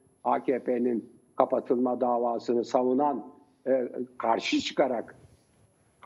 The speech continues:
o davada savunma yapan bir, e, uzman olarak bu H D P'nin,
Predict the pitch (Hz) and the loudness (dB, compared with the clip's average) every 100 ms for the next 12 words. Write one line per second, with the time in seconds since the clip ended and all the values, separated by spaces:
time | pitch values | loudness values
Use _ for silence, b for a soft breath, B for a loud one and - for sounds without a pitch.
0 | 127 139 151 131 131 123 123 123 131 - | -4 0 2 4 2 2 0 0 -2 0
1 | 123 123 131 139 120 - 117 107 127 104 | 0 2 2 0 -2 -4 -4 -2 -2 -4
2 | - _ _ _ 123 120 123 127 110 143 | -16 _ _ _ -2 -2 0 0 2 0
3 | 147 131 123 127 113 131 110 123 123 120 | 2 0 0 -2 -2 -2 0 0 0 0
4 | 127 120 135 113 - | 0 0 0 -2 -6